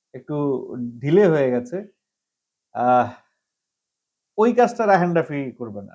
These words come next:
রায়হান রাফির পাবলিসিটি একটু ভিন্ন মাত্রায় হবে। এবং ঠিক বরবাদের রিলিজের দুই তিন দিন পর থেকেই দেখবেন যে তাণ্ডব, শুধু তাণ্ডব আর তাণ্ডব।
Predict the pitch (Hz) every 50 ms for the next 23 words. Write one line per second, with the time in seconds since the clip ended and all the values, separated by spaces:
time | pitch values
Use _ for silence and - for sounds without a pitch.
0 | - - 131 139 147 160 170 175 170 175 175 165 165 - 156 147 156 156 156 -
1 | 156 160 165 156 156 156 _ _ _ _ _ _ _ _ _ _ - 127 120 127
2 | 135 147 156 147 147 143 - 135 120 107 107 104 92 - _ _ _ _ _ _
3 | _ _ _ _ _ _ _ _ _ _ - 82 78 - - 180 180 185 190 175
4 | 175 170 - _ _ _ _ _ - 233 233 220 220 - 180 190 196 202 190 208
5 | 202 208 214 220 220 - - _ _ _ _ _ _ _ _ _ _ _ _ _
6 | _ _ _ _ _ - 156 160 170 185 190 185 202 208 202 208 - - _ _
7 | _ _ _ _ _ _ _ _ _ - 139 160 175 175 180 196 185 180 190 185
8 | 180 - 196 190 - - - 185 175 180 175 175 175 160 160 170 160 160 160 151
9 | 156 - 151 156 160 156 160 160 160 - _ _ _ _ _ 151 147 151 147 156
10 | 143 147 147 147 135 139 127 135 131 123 120 107 104 98